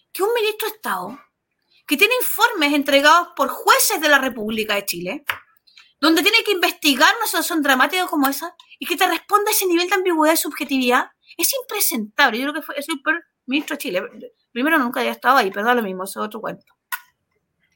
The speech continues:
Entonces, y, y resulta que la jueza que denuncia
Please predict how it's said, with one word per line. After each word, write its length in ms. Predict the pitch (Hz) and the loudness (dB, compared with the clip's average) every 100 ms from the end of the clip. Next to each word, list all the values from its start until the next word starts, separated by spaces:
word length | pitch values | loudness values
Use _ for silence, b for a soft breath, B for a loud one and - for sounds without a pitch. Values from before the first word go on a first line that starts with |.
| _ | _
Entonces, 480 | - 311 440 453 466 466 - - - _ - - _ _ - | -4 -2 0 0 -2 -4 -6 -8 -10 _ -20 -20 _ _ -6
y, 340 | 285 349 - _ _ | -2 -2 -8 _ _
y 100 | 302 | 0
resulta 360 | 330 403 453 466 | 2 0 2 0
que 140 | 440 339 | 2 0
la 100 | 277 | 0
jueza 480 | - 466 587 571 466 | 0 2 2 2 -2
que 100 | 370 | 0
denuncia 720 | 320 311 440 508 - 240 269 | 2 2 2 -2 0 2 2